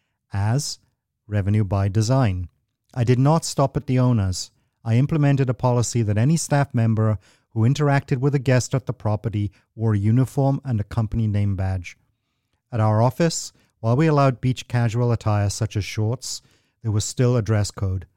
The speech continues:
No sandals or bare arms, for example. We systemized everything. I wanted the look, feel, and experience of our brand to pervade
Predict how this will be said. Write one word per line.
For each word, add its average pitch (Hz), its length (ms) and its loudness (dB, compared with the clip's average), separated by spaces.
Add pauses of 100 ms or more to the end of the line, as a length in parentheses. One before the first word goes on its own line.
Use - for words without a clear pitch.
(220)
No 113 160 0
sandals 135 540 0
or 113 120 2
bare 107 300 2
arms, 117 480 0 (460)
for 101 120 -10
example. 95 560 -4 (840)
We 117 60 -6
systemized 131 840 2 (220)
everything. 101 580 -2 (360)
I 110 80 -2
wanted 131 400 2
the 131 80 0
look, 120 340 0
feel, 117 400 -2
and 110 160 -2
experience 139 580 0
of 117 120 -4
our 127 120 0
brand 110 380 0
to - 100 -18
pervade 107 540 -2